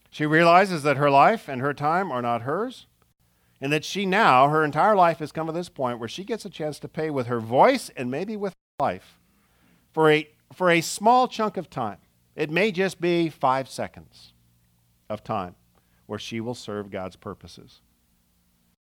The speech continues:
So she does what no queen before her had ever done. She walks into the king's inner court, which was a sign of tremendous disrespect in this setting.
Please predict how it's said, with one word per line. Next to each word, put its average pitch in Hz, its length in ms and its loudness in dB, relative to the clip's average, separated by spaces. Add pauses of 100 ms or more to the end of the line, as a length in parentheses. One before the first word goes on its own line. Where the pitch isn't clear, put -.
So 170 180 -2
she 180 160 -4
does 196 320 0
what 175 180 -2
no 170 220 -2
queen 196 340 -8
before 165 440 -6
her 143 220 -4
had 143 280 -4
ever 214 280 -10
done. 233 320 -12 (840)
She - 160 -6
walks 139 760 -4
into 202 180 -10
the 220 120 -8
king's 135 500 -12 (460)
inner 214 260 -4
court, - 460 -6 (800)
which 175 200 -2
was 170 160 4
a 147 140 4
sign 208 300 0
of 160 140 -2
tremendous 190 760 -2
disrespect 185 720 -6
in 131 100 -10
this 123 140 -10
setting. 101 320 -10